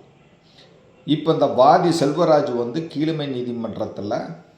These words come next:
ஒரு வழக்கை போடுறாரு. அந்த வழக்குல என்ன சொல்றாருன்னா, இந்த பிரதிவாதி என்கிட்ட புறநோட்டு எழுதி கொடுத்து ஒம்பது லட்சம் கடன் வாங்கினாரு.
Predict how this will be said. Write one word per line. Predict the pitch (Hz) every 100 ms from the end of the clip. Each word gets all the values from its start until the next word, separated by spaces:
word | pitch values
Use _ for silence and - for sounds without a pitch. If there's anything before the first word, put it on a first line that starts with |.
| _ _ _ _ _ _ _ _ _ _ _ _
ஒரு | 117 117
வழக்கை | 113 143 - -
போடுறாரு. | - 117 117 113 113 -
அந்த | 117 117
வழக்குல | 120 147 151
என்ன | 120 135
சொல்றாருன்னா, | 143 113 120 123 120 110 110 123 -
இந்த | 131 135
பிரதிவாதி | 139 131 131 175 175 160 143 156 175 139
என்கிட்ட | 123 139 151 147 - 165 175 -
புறநோட்டு | 120 131 165 165 147
எழுதி | 131 135 135
கொடுத்து | 113 107 - 160 - - - - _ _ _ -
ஒம்பது | 120 147 165 139
லட்சம் | 120 - 139 165 - - -
கடன் | - 107 113
வாங்கினாரு. | 110 107 98 95 107 147